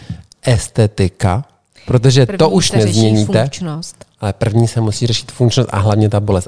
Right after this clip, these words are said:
Speaker 1: Ať vás to přestane bolet.
Speaker 2: A pak se dá s určitým stupněm toho poškození něco málo udělat, aby to bylo funkční a třeba hezčí.
Speaker 1: Může to být hezčí, ale to už si třeba, když je to velká, velká
Speaker 2: Ale
Speaker 1: holka na
Speaker 2: nemusí se to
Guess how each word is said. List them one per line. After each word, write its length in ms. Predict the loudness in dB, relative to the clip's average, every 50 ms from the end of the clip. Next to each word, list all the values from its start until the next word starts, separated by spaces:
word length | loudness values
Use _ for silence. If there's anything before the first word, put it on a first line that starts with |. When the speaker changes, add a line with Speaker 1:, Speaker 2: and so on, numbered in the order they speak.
| -4
Speaker 1:
Ať 160 | -6 -4 -4 -2
vás 220 | 0 -2 -2 -2
to 120 | -2 -4
přestane 500 | -2 -2 -2 -2 -2 -2 -2 -2 -2 -2
bolet. 420 | -2 0 0 0 -2 -4 -8 -18 -20 _ _ _ _ -20 -20 -20 -20 _ _ _
Speaker 2:
A 60 | -10
pak 200 | -6 -6 -4 -4
se 160 | -2 -2 -2
dá 560 | 0 0 0 0 0 0 0 0 -2 -2 -4 -6 -10 _ _ _ _ _ _ _ _ _ -10
s 120 | -10 -6 -4 -4
určitým 760 | -4 -4 -4 -6 -6 -6 _ -6 -6 -4 -2 -2 -2 -2 -2
stupněm 720 | -2 -2 -2 -2 -2 -2 0 -2 0 0 -2 -2 -4 -4
toho 200 | -4 -4 -4 -4
poškození 720 | -4 -4 -6 -8 -8 -8 -8 -4 -2 -2 0 0 0 -2 -2 -2
něco 260 | -4 -4 -4 -2 -2 -2
málo 300 | 0 0 -2 -2 -4 -4
udělat, 400 | -6 -6 -6 -6 -6 -6 -8 -10 _ _ _ _ _ _ _ _ _ -10
aby 160 | -10 -10 -8
to 320 | -6 -4 -4 -4 -4 -6 -10 -16 -14
bylo 420 | -10 -6 -4 -4 -4 -4 -6 -8 -10 _ _ _ _ _ _ _ _ _ _ _ _ _ _ _ _
funkční 680 | -2 0 0 0 0 0 -2 0 0 0 0 -2 -4 -6 -10 _ -6
a 180 | -6 -4 -4 -6
třeba 380 | -8 -10 -8 -6 -4 -4 -6 -6 -10 _ _ _ _ _ _ _ _ _ _ _
hezčí. 520 | _ -20 -20 -20 -18 _ -10 -10 -10 -10 -12 _ _ _ _ _ _ _ _ _ _
Speaker 1:
Může 200 | 0 2 2 2
to 120 | 2 0 0
být 140 | 0 0
hezčí, 540 | -2 -2 -2 -2 -4 -4 -2 0 0 -2 -2
ale 260 | -4 -2 -2 0 0
to 160 | 2 2 2 2
už 100 | 2 2
si 120 | -2 -4
třeba, 300 | -4 -4 -2 0 0 0
když 140 | 0 0 0
je 80 | 0
to 120 | 0 0 0
velká, 320 | 0 0 -2 0 -2 -2
velká 280 | 0 0 -2 -2 0 0
Speaker 2:
Ale 100 | 0 0
Speaker 1:
holka 200 | 0 0 0 0
na 60 | 0
Speaker 2:
nemusí 180 | 0 0 2
se 60 |
to 0 | 2